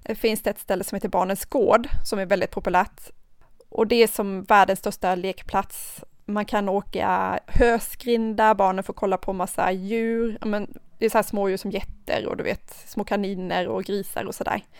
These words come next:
Och så har de ett jättefint vattenland. Man kan köra elbil. Och nu vet jag att, eh, det finns ett, eh, Karlskronakort.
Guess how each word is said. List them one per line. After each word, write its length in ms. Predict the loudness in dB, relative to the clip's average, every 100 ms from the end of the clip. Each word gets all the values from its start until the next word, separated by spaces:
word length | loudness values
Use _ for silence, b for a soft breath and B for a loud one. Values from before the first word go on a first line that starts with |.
| B B B
Och 200 | -2 0
så 60 |
har 40 | 2
de 60 |
ett 80 | 0
jättefint 440 | -2 -4 -4 -2 -2
vattenland. 840 | -2 -4 -6 -4 -4 -4 -6 -10 -18 _ -14
Man 80 | -8
kan 100 | -2
köra 140 | 0
elbil. 760 | 2 2 0 -2 -2 -2 -4 -6 -14 _
Och 140 | 2 4
nu 140 | 4
vet 560 | 6 4 4 0 -8 0
jag 460 | 4 6 6 6 4
att, 680 | 0 -2 -8 -20 -20 -8
eh, 340 | -2 0 0 -4 -12 -2
det 120 | 0
finns 380 | 4 2 4 2
ett, 260 | 0 0
eh, 140 | 0 0
Karlskronakort. 840 | 0 -2 0 2 2 2 0 0